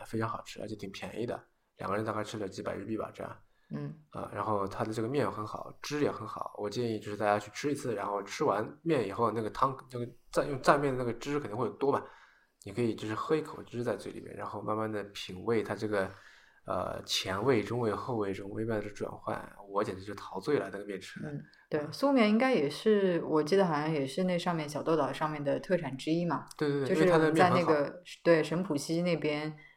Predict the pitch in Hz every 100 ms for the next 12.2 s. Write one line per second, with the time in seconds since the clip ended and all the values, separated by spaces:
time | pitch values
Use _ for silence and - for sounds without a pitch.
0 | _ - 143 135 139 180 180 170 151 156
1 | 151 147 143 143 147 156 143 - 135 135
2 | 156 160 143 139 139 - - 135 147 -
3 | 175 - 175 180 165 143 147 143 147 147
4 | 139 143 147 143 135 - 147 - 196 143
5 | - 127 123 117 117 175 180 156 147 156
6 | 135 135 - 143 139 117 123 135 127 131
7 | - 139 127 123 127 - - - - -
8 | 110 104 107 101 95 98 113 - - 107
9 | 104 101 117 - - _ _ _ _ _
10 | - - - - - - - - - -
11 | - - - - - _ - 165 165 160
12 | 160